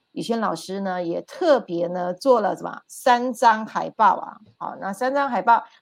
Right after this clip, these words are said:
来协助大家快速的来了解三种不同的方式，如何来带领你自己去走向，呃，你的自我实现，或者是说，呃，快速的这个升维啊、扬升的这条道路。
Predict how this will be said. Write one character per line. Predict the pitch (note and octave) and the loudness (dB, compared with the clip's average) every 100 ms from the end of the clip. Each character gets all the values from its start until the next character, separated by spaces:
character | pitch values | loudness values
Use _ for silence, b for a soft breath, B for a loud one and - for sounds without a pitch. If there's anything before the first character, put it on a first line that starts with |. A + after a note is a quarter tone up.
| - | -6
来 | F#3+ F3+ G3+ | -2 -2 -4
协 | - G3+ | -6 -6
助 | G#3 B3+ | -2 0
大 | B3+ A#3+ | 0 2
家 | A#3 | 2
快 | A#3 - F#4 E4 C#4 | 0 0 2 2 0
速 | - C#4+ | -4 -4
的 | G#3+ F#3+ | 0 0
来 | F#3+ F3 | 0 -2
了 | F3 F3+ | -2 -4
解 | F3+ G3+ B B _ | -4 -6 B B _
三 | - E4 G4 | 0 0 0
种 | F4+ B3 F#3 | 2 2 2
不 | A3 A#3+ | -2 -4
同 | A3+ - D#3 E3+ | -4 -8 -8 -6
的 | G3+ F#3+ | -8 -8
方 | - A#3 A3+ | -2 -2 -2
式， | C#4 - A#3+ F3+ | -8 -8 -6 -4
如 | F3+ G#3+ | -6 -6
何 | - F3 | -6 -4
来 | F3 D#3+ D#3 b _ _ | -4 -6 -8 b _ _
带 | F4 D4+ | 2 2
领 | G3+ F#3 - | 0 -6 -8
你 | F3+ F3+ | -8 -8
自 | - C4 | -8 -10
己 | G#3 E3 | -8 -10
去 | - G3+ | -10 -14
走 | - G3 D#3 | -8 -8 -6
向， | - - B3 F3 E3 _ _ | -10 -6 -6 -6 -12 _ _
呃， | G3 E3 | -4 -2
你 | E3 E3 | -4 -4
的 | E3+ | -4
自 | E3+ A3+ | -4 -6
我 | F3+ | -6
实 | D#3+ - D#3 | -6 -8 -8
现， | G#3 F3 | -4 -6
或 | - D4 A3+ | 0 2 2
者 | - | 0
是 | D#3+ G3+ | -4 -8
说， | F3 F#3 F3+ B _ | -4 -4 -4 B _
呃， | E3+ | -4
快 | E3+ - A#3+ | -2 0 0
速 | A3+ A#3 F#3+ | -2 -6 -4
的 | E3 | -4
这 | D#3 | -4
个 | E3+ D#3+ | -6 -6
升 | E3 - A#3 A#3 | -4 -4 -4 -2
维 | G#3 D#3+ | -2 -2
啊、 | D#3+ D#3+ D#3+ | -2 -4 -4
扬 | E3 D#3 E3+ | -4 -4 -6
升 | - G#3+ | -8 -6
的 | G3 | -6
这 | E3 F#3 | -6 -10
条 | F3 D3+ | -8 -6
道 | - E3 | -2 -2
路。 | E3 E3+ | -2 -8